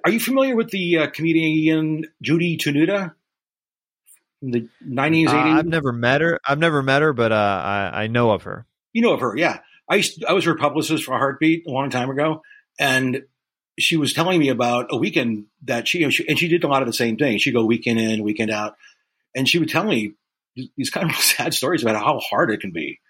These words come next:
Speaker 1: on the road.
Speaker 2: Yeah, no, no. The, the ro-, like, if you're on the road every weekend, that is, uh,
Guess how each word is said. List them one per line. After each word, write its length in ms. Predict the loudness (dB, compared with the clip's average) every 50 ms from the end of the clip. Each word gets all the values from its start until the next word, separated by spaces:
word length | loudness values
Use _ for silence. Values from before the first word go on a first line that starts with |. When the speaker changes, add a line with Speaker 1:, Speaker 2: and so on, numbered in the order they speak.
| _ _ _ _
Speaker 1:
on 100 | -6 -4
the 80 | -2 0
road. 340 | 0 0 0 0 -4 -10 -16 _ _ _ _ _ _ _ _ _ _ _ _
Speaker 2:
Yeah, 220 | -2 2 2 2 4
no, 160 | 4 2 2
no. 220 | 4 4 2 2
The, 180 | 2 2 0 2
the 160 | 2 0 2
ro-, 220 | 2 2 2 0 0 -4 -2
like, 380 | 0 0 0 0 -2 -6 -14 _ _ -20 -20 -20 -12 _
if 140 | -6 -4 -2
you're 260 | 0 2 2 2 2
on 80 | 2 0
the 120 | 0 0
road 280 | 2 2 2 4 2 0 0 0
every 380 | 0 0 0 0 0 0 0
weekend, 640 | 0 -2 -4 -4 -4 -4 -6 -4 -6 -6 -8 -12 -12 -6
that 280 | -2 0 0 2 2
is, 200 | 0 -2 -2 -2
uh, 460 | 0 0 0 2 2 0 0 -2 -6